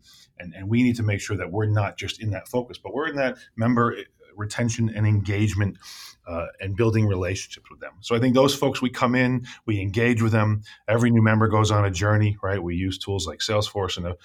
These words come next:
marketing cloud and a few other things to get people on journeys. And we're, we're communicating with them, we're talking with them. And it's not just digital. You know, our team has a strict regimented process where they're reaching out on the phone, they're talking to them. Their job is to see the people in the club and say hi to ex members every day.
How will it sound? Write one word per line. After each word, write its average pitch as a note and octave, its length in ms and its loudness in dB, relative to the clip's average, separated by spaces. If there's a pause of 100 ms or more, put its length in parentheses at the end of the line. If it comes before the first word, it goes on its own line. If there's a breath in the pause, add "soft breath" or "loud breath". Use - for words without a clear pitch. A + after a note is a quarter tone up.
(260 loud breath)
marketing G2 400 -2
cloud G2 300 -2
and D#2+ 100 -8
a D#2+ 60 -10
few A2 180 -2
other G#2 140 0
things G2 320 -4
to E2+ 60 -8
get F#2 140 -6
people G#2+ 300 -6
on D2+ 140 -10
journeys. A2+ 520 2 (480 loud breath)
And F#2+ 140 -8
we're, G#2+ 220 0
we're G#2 160 -4
communicating A#2+ 640 -2
with A#2 100 2
them, A2 240 2
we're D2+ 120 -6
talking A#2 400 -2
with A2 120 0
them. G#2+ 320 2 (160 loud breath)
And A#2 100 -2
it's A#2 140 0
not C#3 180 2
just B2+ 200 -2
digital. A#2+ 440 -4 (320 loud breath)
You F#2 60 -12
know, F2+ 80 -2
our A#2 140 2
team A2 460 2
has F#2+ 340 -2
a - 140 -12
strict B2+ 360 -2
regimented G#2+ 560 0
process - 500 -4
where F2 120 -6
they're G2+ 120 -2
reaching G2+ 320 -6
out G2 140 -4
on F#2+ 60 -4
the F#2 80 -6
phone, A2 340 -2 (400 loud breath)
they're G2 140 -6
talking G#2 380 -2
to E2+ 60 -6
them. D2 260 -14
Their E2 120 -10
job F#2 280 -2
is - 120 -4
to E2 80 -8
see G2+ 240 -2
the F#2 100 -6
people G2 300 -6
in F#2+ 60 -4
the F#2+ 80 -6
club G#2 320 -2
and E2+ 100 -8
say F2+ 160 -6
hi F#2+ 240 -2
to E2+ 160 -6
ex - 240 -8
members F#2 300 -6
every F2+ 240 -8
day. E2+ 340 -6